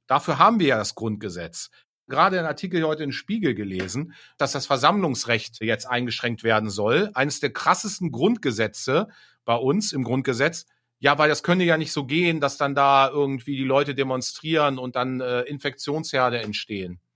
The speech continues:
Wenn du einem Staat die Macht gibst, sozusagen diese verbrieften Grundrechte einzuschränken, aus welchem Grund auch immer, auch wenn der Grund valide ist, dann bist du nur noch einen Zentimeter von der Diktatur entfernt.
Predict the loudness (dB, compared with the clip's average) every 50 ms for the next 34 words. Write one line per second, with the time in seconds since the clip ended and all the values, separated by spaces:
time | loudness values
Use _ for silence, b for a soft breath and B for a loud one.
0 | _ _ _ _ -2 2 4 4 4 4 0 0 -2 -2 0 2 2 2 2 0
1 | 0 4 6 6 6 6 4 0 -8 -8 -4 2 4 4 4 4 0 -10 -16 -6
2 | -2 0 0 0 0 -4 -8 -8 -10 -14 -20 _ _ _ _ _ _ _ _ _
3 | _ _ _ _ -6 -6 -6 -6 -6 -2 2 4 4 4 2 0 -2 0 0 0
4 | 2 2 2 2 2 0 -6 _ _ _ _ -6 -6 -4 -4 -4 -2 -2 -2 -2
5 | -2 -4 -4 -4 -4 -2 0 0 0 0 0 0 -2 -2 -2 -2 -2 0 0 2
6 | 0 0 0 -4 -8 -10 -10 -10 -8 -8 -10 -10 -10 -10 -6 -6 -6 0 2 2
7 | 2 2 2 -2 -4 -4 -2 0 2 0 2 0 -2 -2 -2 -2 -2 2 4 4
8 | 4 2 2 2 2 2 2 2 0 0 0 -2 -2 -2 -2 0 0 2 4 4
9 | 4 4 2 2 0 0 -2 -4 -8 -12 -14 -14 -14 -16 _ _ _ 0 2 2
10 | 4 4 2 0 0 -2 0 2 2 2 2 -2 -8 _ _ _ _ -2 0 2
11 | 4 4 4 2 0 _ _ 0 2 4 4 4 4 2 0 0 0 0 2 0
12 | 0 2 2 0 0 0 0 0 2 2 0 -2 -4 -2 -2 -2 -2 -2 -2 -2
13 | -2 -2 -4 -8 -6 -6 -6 -6 -8 -12 -16 -20 _